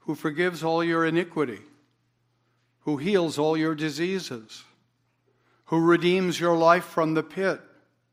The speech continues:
who crowns you with steadfast love and mercy, who satisfies you with good, so that your youth is renewed like the eagle's.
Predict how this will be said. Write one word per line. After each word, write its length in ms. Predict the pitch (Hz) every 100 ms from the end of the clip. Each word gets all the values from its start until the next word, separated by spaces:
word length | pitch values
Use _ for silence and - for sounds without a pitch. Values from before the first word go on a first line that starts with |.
| _ _ _ _ _ _
who 280 | 160 151 -
crowns 560 | - 214 196 170 143 127
you 120 | 123
with 140 | 120
steadfast 960 | - - - 202 196 - 170 175 - 151
love 280 | 147 156
and 360 | 151 151 139 135
mercy, 400 | 139 139 - 110 - _ _ _ _ _ _ _ _ _ _ _
who 80 | 127
satisfies 1000 | - - 165 156 139 - 135 131 131 -
you 100 | 135
with 300 | 127 127 -
good, 380 | 143 143 113 - - _ _ _ _ _ -
so 280 | - 139
that 280 | 131 135 135
your 220 | 135 127
youth 400 | 123 156 151 -
is 300 | 143 123 -
renewed 500 | 127 127 131 127 113
like 260 | 131 120 120
the 60 | 131
eagle's. 680 | 135 123 113 104 - -